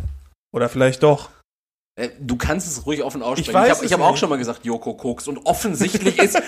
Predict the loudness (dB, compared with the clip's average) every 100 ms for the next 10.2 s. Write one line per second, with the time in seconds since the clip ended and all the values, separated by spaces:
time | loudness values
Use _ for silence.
0 | 0 2 2 2 2 2 2 2 2 0
1 | 0 0 0 -2 -2 -2 -2 -2 -2 -4
2 | -10 -14 -14 -12 -12 -12 -10 -6 -6 -6
3 | -6 -6 -4 -2 -4 -4 -6 -6 -6 -10
4 | -4 0 2 2 0 -4 -8 -2 0 0
5 | -2 -2 2 4 4 4 4 2 4 4
6 | 2 0 -2 -2 0 -2 -2 -4 -4 -2
7 | -2 -4 -6 -8 -12 -14 -14 -14 -2 0
8 | 2 2 0 0 2 4 4 2 -2 -4
9 | -2 0 0 -2 -4 -6 -6 -6 -6 -6
10 | -6 -4